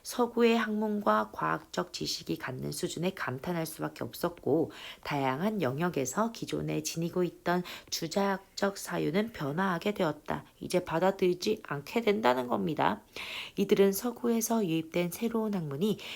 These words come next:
인간관과 자연관에 미치는 영향을 조선의 실정에 맞게, 조선의 실정에 맞게 받아들이기 위해서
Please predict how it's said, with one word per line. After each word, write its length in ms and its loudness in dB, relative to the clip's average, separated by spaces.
인간관과 920 2
자연관에 560 0
미치는 480 -2
영향을 460 0
조선의 560 2
실정에 880 2
맞게, 880 2
조선의 460 0
실정에 560 0
맞게 540 2
받아들이기 920 2
위해서 580 4